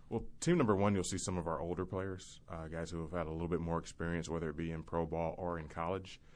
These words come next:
and then we'll promote players from team number one to Mahoning. Uh, our hope is to have the younger players play together and have a, a little bit more experienced players play together,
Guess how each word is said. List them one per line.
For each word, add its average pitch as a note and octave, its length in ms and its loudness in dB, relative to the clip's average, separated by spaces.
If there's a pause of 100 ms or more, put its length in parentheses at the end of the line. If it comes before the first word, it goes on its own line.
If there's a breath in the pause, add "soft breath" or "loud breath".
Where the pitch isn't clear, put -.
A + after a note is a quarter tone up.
(180 soft breath)
and F2+ 180 -2
then E2 140 0
we'll F2+ 140 0
promote E2+ 400 -2
players E2 340 -4
from D#2+ 180 -10
team E2+ 240 -6
number E2 220 -2
one D#2+ 280 -4
to D#2+ 160 -8
Mahoning. D2+ 500 -8 (520 soft breath)
Uh, D#2 240 -4
our E2 100 -4
hope F2+ 220 2
is D#2+ 120 0
to D#2+ 100 -4 (400)
have E2 180 -2
the D#2+ 80 -2
younger F2+ 240 4
players F2+ 320 4
play F2+ 120 2
together E2+ 300 2
and D#2+ 100 0
have D#2+ 140 -2
a, D#2+ 80 -4 (280)
a - 40 -6
little E2+ 180 0
bit E2+ 100 0
more D#2+ 140 0
experienced D#2+ 400 -4
players D#2 240 -4
play D#2+ 160 -4
together, D2+ 400 -6